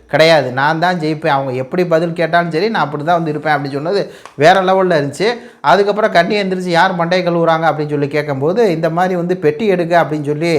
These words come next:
ஆ, பேட்மேன் வந்து சொன்னாரு. ஆனா நான் மக்களை, மக்கள் இவ்வளவு தூரம் என்னை வச்சிருக்காங்க, மக்களே முடிவு பண்ணிட்டு நான் இருக்கணுமா போட்டுமான்னு சொல்லி நான் சொல்லிட்டேன்னு ஒரு சீனை கிரியேட் பண்ணா, உடனே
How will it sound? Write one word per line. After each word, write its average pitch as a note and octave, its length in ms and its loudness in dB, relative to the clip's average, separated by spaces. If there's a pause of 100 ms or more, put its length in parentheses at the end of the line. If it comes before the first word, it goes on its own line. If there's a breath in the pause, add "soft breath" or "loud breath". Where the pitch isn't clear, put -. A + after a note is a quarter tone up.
(500 loud breath)
ஆ, C#3 100 4 (460)
பேட்மேன் F3+ 380 2
வந்து D#3+ 140 -6
சொன்னாரு. C3+ 720 -2 (100)
ஆனா E3+ 260 2
நான் D#3+ 160 0
மக்களை, G3+ 520 4
மக்கள் D#3 360 -2 (100)
இவ்வளவு E3 260 -2
தூரம் F3+ 180 -4
என்னை E3 160 -2
வச்சிருக்காங்க, F#3+ 640 0
மக்களே F#3 420 -2
முடிவு F3 280 -2
பண்ணிட்டு D#3 260 -2
நான் C#3+ 140 -2
இருக்கணுமா D3+ 420 -4
போட்டுமான்னு C#3 360 -4
சொல்லி D3+ 220 -2 (340 loud breath)
நான் E3+ 280 4
சொல்லிட்டேன்னு E3 340 0
ஒரு F3 180 0
சீனை F3+ 200 -2
கிரியேட் D3 300 -2
பண்ணா, F3+ 260 2
உடனே F#3+ 200 0